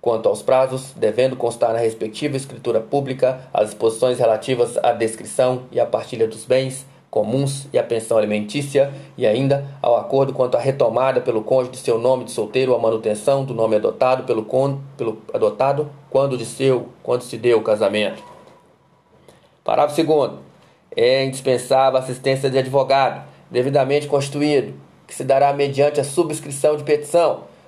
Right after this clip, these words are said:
juntamente com ambas as partes, ou com apenas uma delas, caso a outra constitua advogado próprio,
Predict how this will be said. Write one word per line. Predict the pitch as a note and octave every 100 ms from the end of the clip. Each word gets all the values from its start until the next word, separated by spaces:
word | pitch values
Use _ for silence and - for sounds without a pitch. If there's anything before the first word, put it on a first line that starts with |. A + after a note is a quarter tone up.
| _
juntamente | A2 A2 A#2 A#2 C3+ C3+
com | C3+ B2
ambas | C#3 C#3
as | C#3 B2+
partes, | - C#3+ B2 - - -
ou | D#3+ E3
com | D#3+ D#3+ - -
apenas | C3+ - E3+ E3+ D#3+
uma | E3+
delas, | C#3+ E3 D3+ G#2+ - - _ _
caso | B2 B2+ B2+
a | B2+
outra | D3+ D3+ D3
constitua | D3 C#3 C#3 D3+
advogado | D3+ C#3 C#3+ D3 D3
próprio, | C#3 D3 C3+ -